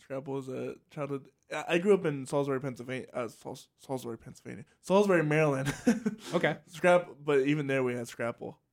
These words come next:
Speaker 1: It's, uh, that's always like, hmm, Rad Scrapple.
Speaker 2: Scrapple should know no borders.
Speaker 1: Scrapple. <laughs> So, what are future plans for? Uh, oh,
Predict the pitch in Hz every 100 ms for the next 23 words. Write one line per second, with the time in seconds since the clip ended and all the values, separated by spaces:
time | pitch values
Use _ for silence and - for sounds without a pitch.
0 | - 135 135 135 139 147 143 143 135 127
1 | - 320 294 127 147 _ _ _ _ _
2 | _ _ _ _ _ _ 180 233 220 -
3 | 190 202 - - - 139 175 196 - 139
4 | 117 113 101 98 92 92 87 82 - -
5 | - _ - - 151 151 - - - 240
6 | 233 240 220 - 226 - - _ _ _
7 | _ _ _ _ _ - 196 220 214 190
8 | - _ _ _ _ _ _ _ _ _
9 | _ - 151 190 185 - 170 165 160 151
10 | 151 180 170 - 135 135 135 131 - 143
11 | 135 135 208 196 -